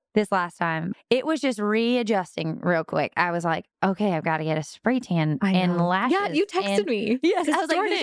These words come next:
Speaker 2: Jordan.
Speaker 1: spray tan girl?"
Speaker 2: Yeah.
Speaker 1: Loved Jordan.
Speaker 2: Yes, yes, yes.
Speaker 1: <laughs>
Speaker 2: That's right.
Speaker 1: Like,
Speaker 2: Okay.
Speaker 1: "Who does this for you? Who does it?" You always look so good on the carpet.
Speaker 2: <laughs>
Speaker 1: So we met night of the B M Is.
Speaker 2: Mm-hmm.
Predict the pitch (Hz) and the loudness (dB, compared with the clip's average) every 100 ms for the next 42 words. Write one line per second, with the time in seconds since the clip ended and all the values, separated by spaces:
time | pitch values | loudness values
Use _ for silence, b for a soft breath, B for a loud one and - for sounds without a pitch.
0 | 247 254 320 294 381 302 302 339 220 208 | -2 0 -2 -2 -2 0 0 0 0 2
1 | 226 285 233 226 196 190 233 - 240 240 | 0 -2 -4 -2 0 0 0 0 -2 0
2 | 220 - 277 - - 392 349 - 320 330 | -2 -2 -4 -4 -4 -2 -4 0 0 0
3 | 285 - 294 202 185 254 269 330 269 262 | 0 0 0 0 -2 0 0 0 0 -2
4 | 302 233 247 220 233 - 226 196 220 240 | 0 2 2 0 -2 0 0 2 0 -2
5 | - _ _ - - 294 175 226 240 214 | -4 _ _ -20 -2 0 2 0 0 -2
6 | 180 - - 247 - 175 - 403 480 403 | 0 -2 0 -4 -2 -4 -4 -2 0 0
7 | B B _ 233 214 214 262 254 233 - | B B _ 0 0 0 2 2 0 -6
8 | - _ - 202 233 240 220 208 180 175 | -16 _ 0 0 0 0 0 2 0 0
9 | 170 175 220 208 202 247 | -4 0 2 4 4 2